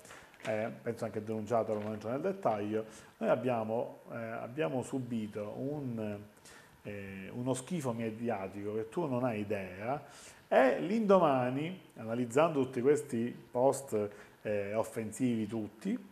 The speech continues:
eh, tutti indegni, tutti indignati, cose varie, io ho fatto questo video dicendo che comunque il, diciamo, al tranello c'erano caduti tutti. Eh, morale della favola,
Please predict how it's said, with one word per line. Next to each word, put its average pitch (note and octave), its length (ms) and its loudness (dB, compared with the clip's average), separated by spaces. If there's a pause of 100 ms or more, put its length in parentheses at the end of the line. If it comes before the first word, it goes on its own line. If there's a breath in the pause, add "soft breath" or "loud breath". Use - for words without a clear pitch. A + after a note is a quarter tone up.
(160)
eh, G2 260 -8
tutti G#2+ 240 -8
indegni, G2 560 -6
tutti A2 220 -8
indignati, G2+ 540 -8
cose E3+ 220 -6
varie, B3 240 -2 (420 loud breath)
io C#3+ 140 6
ho D3 60 6
fatto C3 380 0
questo A#2 280 0
video A#2+ 300 0
dicendo G#2+ 320 0
che A2 60 0
comunque A2 500 -4 (160)
il, A#2 140 -8
diciamo, A2+ 400 -2 (320 loud breath)
al C3 240 8
tranello D#3+ 480 8
c'erano C3+ 300 2
caduti A#2+ 300 4
tutti. G#2+ 460 -6 (880 loud breath)
Eh, A2 360 2
morale D3 320 10
della G3 200 8
favola, D3 600 6